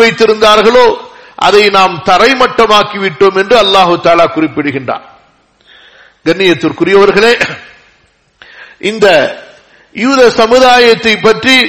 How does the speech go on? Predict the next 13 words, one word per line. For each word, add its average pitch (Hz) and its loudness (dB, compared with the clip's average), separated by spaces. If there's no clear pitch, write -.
அல்லாஹு 202 2
தஆலா 202 2
அல் 202 -2
குர்ஆனிலே 196 0
மூமின்களாகிய 196 -2
நமக்கு 175 -4
என்ன 208 -8
கூறியிருக்கிறான், 160 -6
அவர்களோடு 247 2
எப்படி 262 0
நடந்து 254 0
கொள்ள 240 0
வேண்டும், 202 0